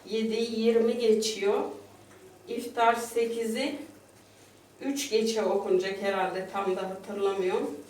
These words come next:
İftar, e, e, akşam ezanı sekizi üç geçe okunacak gibi tahmin ediyorum. Yetiştiririz. Hemen olur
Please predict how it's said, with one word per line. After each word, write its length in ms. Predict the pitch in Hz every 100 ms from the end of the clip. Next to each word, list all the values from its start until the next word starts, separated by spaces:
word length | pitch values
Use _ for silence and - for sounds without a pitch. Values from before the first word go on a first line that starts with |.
| - - - - - - - - - - - -
İftar, 460 | 208 - 208 196 208 - - -
e, 60 | 453 180 175 170 -
e, 80 | 480
akşam 520 | - - 220 226 214
ezanı 540 | 196 180 180 180 247 254 - - - - - - - - -
sekizi 680 | - 214 208 214 220 254 -
üç 360 | - - -
geçe 460 | 202 202 202 220 220 - - -
okunacak 600 | 185 - 185 180 185 -
gibi 220 | 185 185
tahmin 360 | 190 185 175 175
ediyorum. 460 | 180 202 247 370 - - - - - - - - - -
Yetiştiririz. 960 | 285 294 294 - - 240 220 233 226 - - - - - - - - - - - - - - - - - - -
Hemen 360 | 208 202 190 185
olur 380 | 185 185 185